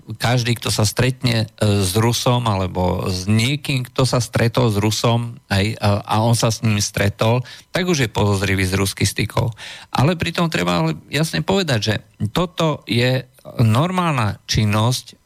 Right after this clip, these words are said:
každého subjektu, ktorý chce niečo mať s Amerikou. V Amerike to totiž nefunguje tak, že, e,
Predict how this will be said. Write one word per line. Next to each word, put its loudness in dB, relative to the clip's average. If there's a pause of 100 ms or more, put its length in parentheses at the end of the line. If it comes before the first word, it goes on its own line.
(200)
každého 0
subjektu, -4
ktorý 0
chce -4
niečo 0
mať 0
s -16
Amerikou. -2 (760)
V -8
Amerike 0
to -2
totiž 0
nefunguje 0
tak, 0
že, -2
e, -12